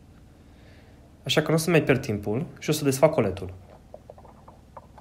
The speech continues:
Înainte de a prezenta produsul, aș dori să spun că un astfel de kit Gotronic costă aproximativ o sută treizeci de lei. Modelul de aprindere pe care l-am primit pentru acest review, pot spune cu certitudine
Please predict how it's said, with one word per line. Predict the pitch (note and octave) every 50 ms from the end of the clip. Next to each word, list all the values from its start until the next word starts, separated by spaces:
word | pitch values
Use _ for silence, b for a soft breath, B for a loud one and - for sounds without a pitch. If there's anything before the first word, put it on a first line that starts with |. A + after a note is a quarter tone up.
| - - - - - - - - - - - - - - - - - - - -
Înainte | - C3 C3 D3 C#3+ F#3
de | E3 E3
a |
prezenta | D#3+ - C#3 C3 B2+ B2 - D3+
produsul, | D3+ C#3+ B2+ A2 A2 G#2 - - G#2+ A2 C3 - - - - - - - - -
aș | - B2 A#2+
dori | A#2 B2 C3+
să | C3 - D#3
spun | D3+ - C#3+
că | C3 C3
un | C3 A#2+
astfel | B2 B2+ - C#3+
de | C3 C3 A2
kit | - - C3
Gotronic | B2+ B2+ A#2+ A#2+ - A2 G2+ G2+ G2+ A#2+ - - - - - - -
costă | - - C3 C3 C3
aproximativ | B2 - - - - - A2+ A2 A2+ - C3
o | B2+
sută | A#2 - A#2
treizeci | G#2 A2+ A2+ A2 G#2+ G#2
de | G2+ G2+
lei. | G2 F#2 F2+ F2+ F2+ - - - - - - - - - - - B B B B B B B B - - - - - - - - - - - - - - -
Modelul | - A#2+ A#2 D3 D#3+ F3
de | E3 D3+
aprindere | C3 - - B2+ C3 C#3+ C3+
pe | C3+ C#3+
care | C3+ C3+ B2
l-am | A#2+ A#2 A2+
primit | A2 - G#2+ A2 A#2+ B2
pentru | - A#2+ A#2+
acest | A2 G2+ - B2+ B2 B2
review, | A#2 G#2+ F#2+ G2+ G2+ G2+ G2+ A#2 C3 - - - - - - - - - - - - - - -
pot | - D3
spune | C3+ - - D#3+
cu | D#3 D#3
certitudine | D3+ - C#3 C3 - A#2 - A2 G2+ G2 G#2 G#2 G#2 A#2 B2+ C3